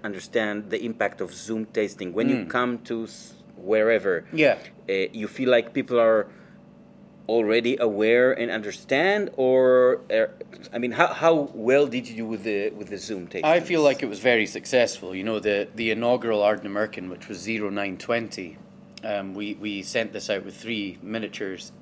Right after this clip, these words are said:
Speaker 2: of single cask samples, just
Speaker 1: Mm-hmm.
Speaker 2: to, to give people a choice. So Ardnamurchan we call, um, it's known as the,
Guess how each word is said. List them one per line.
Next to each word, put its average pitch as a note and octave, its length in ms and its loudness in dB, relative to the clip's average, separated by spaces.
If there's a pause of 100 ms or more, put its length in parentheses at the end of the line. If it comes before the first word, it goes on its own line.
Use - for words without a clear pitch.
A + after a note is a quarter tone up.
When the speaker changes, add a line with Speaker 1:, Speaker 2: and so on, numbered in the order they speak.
(100)
Speaker 2:
of G2+ 180 -8
single A2+ 280 -4
cask G2+ 320 -2
samples, - 600 -8
just G#2 160 -6
Speaker 1:
Mm-hmm. G2 120 -8
Speaker 2:
to, F2+ 120 -8 (460)
to - 60 -20
give A2+ 180 -6
people G2 320 -10
a E2+ 40 -12
choice. - 440 -8 (500)
So C3+ 140 0
Ardnamurchan B2 640 2
we A2 120 -2
call, G#2 460 2
um, F#2 400 -2 (120)
it's A2 200 -8
known B2+ 300 2
as F#2 160 -6
the, G#2+ 160 -6